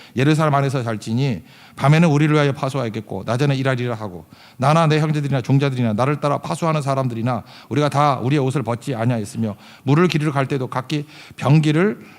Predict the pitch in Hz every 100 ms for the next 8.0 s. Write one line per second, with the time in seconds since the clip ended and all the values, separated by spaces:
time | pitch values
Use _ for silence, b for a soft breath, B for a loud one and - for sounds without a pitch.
0 | B - 120 175 165 110 92 104 101 131
1 | B B B _ _ 85 85 104 101 -
2 | 120 127 117 113 110 143 131 - 120 113
3 | 107 - 110 123 123 123 120 120 110 113
4 | - 110 127 113 117 110 - 95 113 104
5 | 98 92 143 B B B B B B B
6 | B B _ _ _ _ 165 165 139 160
7 | 151 151 147 156 131 - - 214 247 240